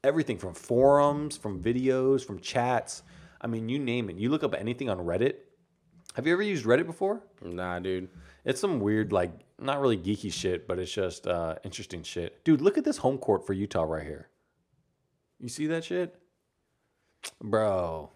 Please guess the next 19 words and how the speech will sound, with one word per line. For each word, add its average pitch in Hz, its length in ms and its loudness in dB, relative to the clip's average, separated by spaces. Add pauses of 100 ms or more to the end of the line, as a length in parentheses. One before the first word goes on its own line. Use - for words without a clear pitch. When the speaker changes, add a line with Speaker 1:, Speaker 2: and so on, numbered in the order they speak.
(120)
Speaker 1:
<laughs> - 40 -12 (560)
Speaker 2:
Nah, 107 220 -8 (100)
oh, 117 240 0
my 120 220 6
bad, 131 280 2
dude. 135 520 2
<laughs> - 80 -14
Speaker 1:
Uh, 123 260 8
this 139 200 10
guy, 139 280 12
he's 139 160 8
like, 107 220 4
he's 104 140 0
like, 101 160 0
"Dog, 107 340 4 (380)
this 117 180 6
girl's 113 240 10
so 113 340 8
bad. 104 400 8